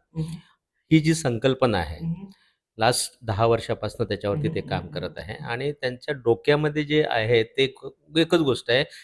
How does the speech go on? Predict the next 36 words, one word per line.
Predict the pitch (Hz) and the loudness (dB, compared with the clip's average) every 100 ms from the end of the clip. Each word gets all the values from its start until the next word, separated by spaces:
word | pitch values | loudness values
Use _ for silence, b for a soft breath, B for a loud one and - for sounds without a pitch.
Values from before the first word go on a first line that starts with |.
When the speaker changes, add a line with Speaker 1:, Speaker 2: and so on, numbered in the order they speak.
| B | B
Speaker 2:
की | 180 185 | 2 2
बाबासाहेब | 139 127 147 147 165 | 4 6 4 8 6
हे | 156 151 | 8 4
फक्त | 156 - | 2 -2
भारतापुरते | 160 123 110 147 143 147 - | 0 2 4 4 4 2 2
मर्यादित | 147 135 127 131 131 | 4 6 4 4 0
नसून | 117 - 131 | -2 0 -2
Speaker 1:
हम्म. | 151 | -2
Speaker 2:
संपूर्ण | 160 160 131 151 | -2 -2 -2 4
जगात | 139 117 110 - | 4 6 4 0
आहे. | - _ _ B 147 | -20 _ _ B -18
Speaker 1:
हम्म. | 156 B - | -16 B 2
Speaker 2:
आणि | 131 143 | 6 8
जगामध्ये | 131 131 156 165 165 | 6 6 6 6 2
तुम्ही | 165 160 160 | 2 2 6
यूएसमध्ये | 143 147 143 156 156 | 8 6 6 4 4
ज्यावेळेस | 147 143 143 | 4 4 2
त्यांची | 147 131 135 | 0 -4 -2
जयंती | 127 127 131 | 0 0 -2
साजरी | - 110 107 | -4 -4 -2
केली, | 117 147 131 87 - _ _ _ _ | 4 6 6 2 -8 _ _ _ _
त्यावेळेस | 135 151 160 165 | 8 10 10 6
तर | |
त्यांना | 160 151 165 | 0 0 2
आणखी | 151 147 180 | 2 2 4
जास्त | 175 160 - 165 165 - - 147 139 | 6 4 6 8 8 4 -12 -8 -2
एक | 147 - | -2 -4
उत्स्फूर्त | 135 139 143 143 151 | -6 -4 -2 0 2
Speaker 1:
अगदी. | 156 | 2
Speaker 2:
म्हणजे | 151 147 160 156 - | 0 6 4 4 -2
हे | 123 143 | 2 4
आलंय | 127 110 127 | 6 4 2
की | 131 | 2
नाही, | 143 131 | 2 2
आता | 98 110 147 | 2 2 4
आपला | 135 - 143 | 4 4 -2